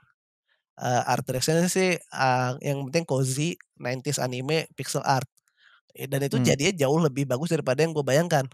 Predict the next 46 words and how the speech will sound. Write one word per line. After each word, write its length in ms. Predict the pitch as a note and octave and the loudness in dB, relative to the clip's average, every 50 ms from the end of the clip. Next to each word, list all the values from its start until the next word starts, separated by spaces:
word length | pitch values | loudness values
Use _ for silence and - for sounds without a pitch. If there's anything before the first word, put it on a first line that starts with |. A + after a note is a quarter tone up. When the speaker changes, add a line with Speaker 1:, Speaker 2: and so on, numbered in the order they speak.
| _ - - | _ -8 -4
Speaker 1:
Yang 140 | C#3 C#3 C#3 - | -4 -2 2 4
kayak 140 | C#3+ C#3+ D3 - | 4 4 6 6
kalau 120 | D3+ D3+ D3+ | 6 6 8
seandainya 340 | D#3 D#3 D3 D3+ D3+ D3+ D3+ | 8 6 6 6 4 4 4
Speaker 2:
Hmm. 100 | B2 A#2+ | 4 2
Speaker 1:
gua 320 | D3+ D#3 D3 C#3+ C#3+ D3 - _ _ - - - - - - _ _ _ _ _ _ _ _ _ _ - | 4 6 8 8 8 6 2 _ _ -20 -20 -20 -20 -20 -20 _ _ _ _ _ _ _ _ _ _ -2
yang 160 | - D#3 D#3 D#3+ | 0 0 2 6
garap 340 | D3+ D3+ C#3 C3 D3 D3 D#3 - - - - | 8 8 8 10 10 8 6 6 0 -6 -6
atau 200 | C3+ - - D3+ | -4 -2 -2 -4
gua 240 | D3 C#3 C#3+ C#3+ C#3 | 0 4 6 6 6
yang 80 | C#3+ | 6
micromanage 560 | D3 D3 D3 - D3+ C3+ C3 C3 C3 F3+ - - | 6 4 4 4 2 0 2 2 0 0 2 4
nggak 160 | D#3 C3 B2+ | 4 4 4
akan 80 | C#3 C#3 B2 A#2+ | 4 2 0 0
jadi 60 | C3 | -2
kayak 160 | - B2+ B2+ C3 D#3+ E3 | -2 -4 -2 -2 -4 -4
gitu. 120 | - C#3 A#2+ - _ _ _ _ _ _ _ _ _ _ _ _ _ _ - - | -4 -8 -8 -8 _ _ _ _ _ _ _ _ _ _ _ _ _ _ 2 4
Jadi 120 | A2 G3+ - | 4 6 8
kayak 240 | - D#3+ D3+ D3+ D3 | 8 8 8 6 4
Speaker 2:
<laughs> 1000 | - - - - - - - - - - - - - - _ _ _ _ _ - | -2 -6 -8 -2 4 4 4 4 4 2 2 2 2 0 _ _ _ _ _ 2
Speaker 1:
kalau 180 | - E3+ E3 E3 F3 | 6 6 8 8 6
dibilang 400 | F3 E3 D#3 D3 D3+ D#3+ D3+ D3+ D3+ | 4 2 2 4 6 8 8 8 6
apakah 320 | D3+ - D3 - C#3+ C3+ | 4 2 2 2 2 0
ini 140 | B2 B2+ B2 B2 | 0 -2 -4 -6
game 140 | A#2+ A#2 A#2+ | -6 -6 -6
gua, 140 | A#2+ E3 B3 | -4 -2 -2
ya 60 | - A2+ | -2 -2
enggak, 260 | A#2+ C#3+ F3+ - - A#2+ | 0 0 0 0 0 -2
ini 80 | B2+ C#3+ D#3 | -8 -8 -6
game-nya 240 | C3+ B2 A#2 A#2 - | -6 -6 -6 -6 -8
Toge. 380 | - B2+ C#3+ D#3 B2 A#2+ - _ _ _ _ _ _ _ - - | -10 -10 -8 -8 -8 -8 -8 _ _ _ _ _ _ _ -14 -10
Karena 360 | - A2 A#2+ - C#3+ A2 G#2 - _ _ _ _ _ _ _ _ _ _ - | -8 -8 -4 -2 -2 -2 -2 -4 _ _ _ _ _ _ _ _ _ _ -2
kalau 160 | - C#3 C#3+ C#3+ | 0 0 2 2
misalnya 260 | D#3 - F3+ D#3 D#3+ D#3 | 4 4 6 6 6 4
gua 100 | D#3+ D#3 - | 2 0 2
punya 220 | F3 E3+ D#3+ C#3+ | 2 2 2 2
ide 300 | - D#3 D3+ D3 C#3+ C3+ C#3 | 2 2 2 2 2 2 2
itu 100 | - G3+ A#3+ | 0 -2 -4
pun, 200 | - D#3+ D3+ D#3 D#3 | -2 -4 -2 0 0
tapi 240 | C#3 B2 - F#3 F#3 | 0 0 0 0 2
nggak 140 | D#3+ D3 C#3 C#3+ | 6 6 6 6
ada 60 | D3 C#3 | 4 2
timnya 460 | _ - D#3+ D#3 D#3 D#3 D3 D3 D3 C#3 | _ 2 0 0 0 0 -2 -2 -2 2
Coffee 300 | - C#3+ C3+ - D#3 C#3+ | 2 2 2 0 -4 -4
Talk 200 | - - D3 - - | -2 -4 -4 -2 0
saat 200 | - D3 C#3 - | 2 2 2 2